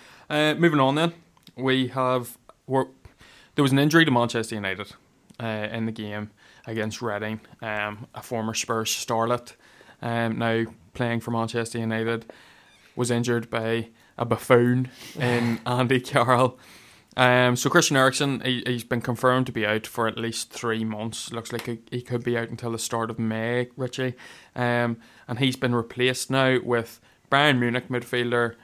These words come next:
Speaker 1: and Austrian midfielder Marcel Sabitzer on loan. A deadline day deal that nobody probably saw happening.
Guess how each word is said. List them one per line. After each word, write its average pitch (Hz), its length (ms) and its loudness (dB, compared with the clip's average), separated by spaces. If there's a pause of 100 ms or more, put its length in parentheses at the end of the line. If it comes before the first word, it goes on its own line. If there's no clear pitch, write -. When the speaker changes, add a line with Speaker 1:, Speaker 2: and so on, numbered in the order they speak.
(160)
Speaker 1:
and 117 140 -4
Austrian 123 440 -2
midfielder 117 640 -4
Marcel 117 460 0
Sabitzer 120 600 -4
on 117 220 -2
loan. 113 380 0
A 123 60 -10
deadline 131 380 2
day 120 160 2
deal 120 300 0
that 120 240 -4
nobody 135 520 0
probably 127 300 0
saw 113 240 0
happening. 117 480 -2